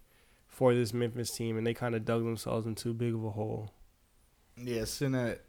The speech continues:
Speaker 2: the thirteen, they are nearly seven games behind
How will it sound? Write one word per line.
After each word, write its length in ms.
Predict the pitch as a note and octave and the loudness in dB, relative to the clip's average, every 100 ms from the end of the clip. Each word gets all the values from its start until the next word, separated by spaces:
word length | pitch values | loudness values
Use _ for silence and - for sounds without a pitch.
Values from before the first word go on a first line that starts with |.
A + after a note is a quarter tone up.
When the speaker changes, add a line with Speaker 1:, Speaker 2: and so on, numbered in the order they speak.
| - | -8
Speaker 2:
the 120 | A#2+ | -6
thirteen, 880 | A#2 C3 A2+ - B2+ B2 A#2 A2+ A2+ - _ B2 | 2 4 4 0 -2 0 0 -2 -6 -16 _ 0
they 220 | A#2+ A2+ | 2 4
are 520 | G#2 A#2 A2 G#2+ G#2+ - - - _ _ _ _ _ - | 4 4 4 0 -2 -8 -20 -20 _ _ _ _ _ -8
nearly 280 | B2+ C#3 C3+ | 0 4 4
seven 360 | B2+ - C#3 C3 | 4 4 4 4
games 320 | B2 B2 A#2 | 2 0 -2
behind 640 | A#2 A2 A#2 A#2 G#2+ G2+ | -2 0 2 2 0 -4